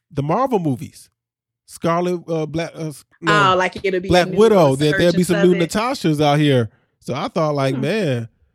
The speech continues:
Speaker 1: maybe, but I cannot get to, uh, Natasha as a name 'cause it keeps wanting to give me Natasha Nice or Natasha the Star. Like, am I spelling it? I, all right, I spelled it N A T A S H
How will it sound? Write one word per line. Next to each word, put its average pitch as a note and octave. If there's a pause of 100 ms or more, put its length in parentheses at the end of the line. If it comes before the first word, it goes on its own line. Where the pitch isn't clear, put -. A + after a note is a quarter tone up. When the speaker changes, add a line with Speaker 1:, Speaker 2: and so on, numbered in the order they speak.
(240)
Speaker 1:
maybe, E3+
but D3
I E3+
cannot D#3+
get E3+
to, F3
uh, F3+
Natasha E3+
as D3
a D3
name E3+
'cause C3+
it C#3+
keeps D#3
wanting D3
to D3
give D3
me C#3+
Natasha C#3+
Nice C#3+ (380)
or B2+
Natasha C3+
the B2+
Star. C3+ (1040)
Like, C3 (340)
am B2+
I C3
spelling C#3+
it? D3
I, E3+
all F#3
right, D#3
I D#3+
spelled G#3
it F#3
N F3+
A E3
T F3
A D#3
S D3+ (160)
H C#3+